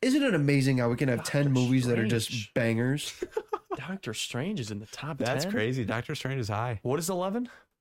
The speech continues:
Speaker 1: Iron Man three.
Speaker 2: Okay.
Speaker 1: Then
Speaker 2: Yeah.
Speaker 1: Age of Ultron. Then First Avenger. Then Thor. Then Spider-Man,
Speaker 2: Oh,
Speaker 1: Raimi.
Speaker 2: First Avenger,
Speaker 1: Then
Speaker 2: that's
Speaker 1: Homecoming.
Speaker 2: the one.
Speaker 1: Then Ragnarok. Since we're there
Speaker 2: Yeah.
Speaker 1: anyway, might as
Speaker 2: Yeah,
Speaker 1: well list
Speaker 2: right.
Speaker 1: the rest of it.
Speaker 2: Yeah, right.
Speaker 3: Right.
Speaker 2: Okay.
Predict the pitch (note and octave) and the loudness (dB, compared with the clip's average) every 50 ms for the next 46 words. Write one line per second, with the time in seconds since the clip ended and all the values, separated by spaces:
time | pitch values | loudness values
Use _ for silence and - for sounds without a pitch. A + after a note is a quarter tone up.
0 | _ _ _ _ _ C3 C3 C3 C3 B2+ A#2+ A2 - A2 G#2+ A2 G2+ - _ _ | _ _ _ _ _ 0 2 2 2 2 0 0 -2 -4 -4 -4 -6 -10 _ _
1 | _ _ _ _ _ _ B2 B2 - - - - - - C3 C#3 D3+ D3 D3 C#3+ | _ _ _ _ _ _ -8 -6 -6 -8 -12 -8 -2 0 2 4 4 4 4 4
2 | C3+ B2 - - C3 A#2 A2+ A#2 A#2 A#2+ - _ _ _ _ - B2+ C3 C#3+ D3+ | 2 2 0 0 0 0 0 -2 -4 -6 -10 _ _ _ _ -2 0 0 2 0
3 | C#3 B2+ C3 A#2+ A#2+ A#2 A#2 G#2 C3 C3+ C3+ - - B2+ A#2 A2 A2 G#2+ A2 - | 0 2 2 0 0 0 0 2 2 0 0 0 -2 -2 0 0 0 -2 -4 -4
4 | - B2+ B2+ B2+ - - C3+ B2+ B2 A#2+ A#2+ A#2+ A#2 A#2 A#2 A#2 A#2 - A#2+ A#2 | -2 -2 -2 -2 -2 0 0 0 2 2 2 2 2 0 0 -2 -2 0 0 2
5 | A#2 A#2 A#2 A2+ A#2 A#2+ - - - A2+ A2 G#2+ G#2 C3+ C3+ C3+ C3+ B2+ A#2+ A#2 | 2 2 2 2 0 -2 -4 -8 -10 -8 -8 -4 0 2 2 4 4 4 2 2
6 | - A#2+ A2+ A2+ A2 A2 G#2+ G#2+ A2 G#2+ G#2+ - E2+ D#2+ D2 C#2 - - - - | 2 2 2 2 2 2 2 2 0 0 0 -2 -2 -2 -2 -2 -4 -6 -12 -16
7 | - - - - - C3+ B2+ - - C3 B2+ A#2+ A2+ G#2 F2 - - - - C3 | -18 -8 -4 0 2 2 2 2 2 2 2 2 0 -2 -6 -10 -12 -8 -2 2
8 | B2+ B2 A#2+ A#2 A2 A2 G2+ G#2 A2 A2 A2+ A2 G#2+ G#2+ G2+ G2 G2 G2+ G2+ G2 | 4 4 4 4 2 2 0 0 0 0 0 0 0 0 0 0 0 2 2 0
9 | F#2+ - G#2+ G2+ G2 - - - - - - - G#2 G#2+ A2 A2+ G#2+ G#2+ A2+ A2+ | 0 0 -2 -4 -6 -6 -10 -12 -12 -12 -12 -8 -6 -4 -2 -2 -2 0 0 0
10 | G#2+ F#2+ F#2+ B2 D3 C#3+ G3 F3+ F#3+ F#3 | 0 0 0 -2 -2 -2 -2 -2 -2 -4